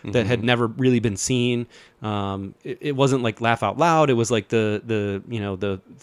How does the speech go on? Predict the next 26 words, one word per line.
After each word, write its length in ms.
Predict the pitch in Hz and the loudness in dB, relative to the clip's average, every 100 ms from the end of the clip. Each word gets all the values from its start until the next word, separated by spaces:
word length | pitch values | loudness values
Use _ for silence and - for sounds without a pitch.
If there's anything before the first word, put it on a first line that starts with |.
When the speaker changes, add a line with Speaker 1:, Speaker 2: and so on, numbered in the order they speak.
| _ - | _ -20
Speaker 1:
th-, 440 | - - - - | -20 -20 -20 -12
what 100 | 127 | -4
do 60 | 117 | -2
you 40 | |
call 160 | 110 101 | -2 -4
it? 100 | 95 | -4
Third 500 | - 123 120 113 113 - | -4 0 0 -2 -10 -8
person 640 | 123 117 135 123 120 120 | -6 -2 0 0 0 -2
Speaker 2:
Yeah. 100 | 123 135 | 0 2
Speaker 1:
camera 420 | 127 127 123 117 | 2 2 0 -2
kinda 200 | 127 113 | -2 0
thing. 180 | 127 117 - | 0 -2 0
Speaker 2:
The 60 | - | 2
Speaker 1:
Anyway. 100 | 131 | 2
Speaker 2:
interview 300 | 110 107 107 | 2 -2 -4
style, 400 | - 101 98 95 | -2 -2 -2 -4
whatever. 360 | 95 95 98 110 | -4 -6 -6 -4
Speaker 1:
Yeah, 100 | 143 | 0
yeah. 160 | 135 110 - - - _ _ - | 2 0 -6 -16 -20 _ _ -4
But 100 | - | 2
anyway, 320 | 170 127 90 _ _ _ | 4 4 -2 _ _ _
seasons, 400 | - 165 180 220 | -2 0 2 2
like, 220 | 160 131 - | 2 0 0
two 400 | - 143 156 160 | 2 4 4 2
through 400 | - 135 123 98 | 0 0 0 -4
five 800 | - - 101 104 123 160 170 | -10 -4 -2 2 2 0 -4